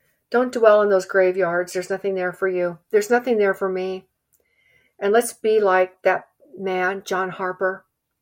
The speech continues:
Let's use our life for God's great glory, because by faith we love God and we walk in him, we move in him, we breathe in him, we touch him, we taste him, we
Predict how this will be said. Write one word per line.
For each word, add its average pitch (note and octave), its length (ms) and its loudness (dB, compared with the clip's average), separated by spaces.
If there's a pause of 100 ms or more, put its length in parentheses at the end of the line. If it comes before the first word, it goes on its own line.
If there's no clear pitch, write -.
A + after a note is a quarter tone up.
(800)
Let's G#3+ 240 -8
use A3 200 -2
our G#3+ 160 2
life F#3 480 -4 (680)
for F#3+ 120 -10
God's G3 400 -2
great F#3+ 380 0
glory, F#3 600 -4 (720)
because F#3+ 360 2
by F#3 200 -2
faith F#3 460 0
we F#3+ 100 -2
love F#3 320 -2
God F#3 260 -6
and F3+ 100 -8
we F#3 100 -4
walk F3+ 360 -6
in F3 80 -10
him, F3+ 200 -8
we F3+ 120 -4
move F#3 280 0
in F#3 60 -4
him, F#3+ 160 -8
we F#3+ 100 -8
breathe F#3+ 340 0
in F#3 100 -2
him, F#3 240 -4
we F3 160 -4 (280)
touch - 320 0
him, F#3 100 -6
we E3+ 100 -8
taste - 440 -2
him, G3 140 -4
we F#3+ 220 -2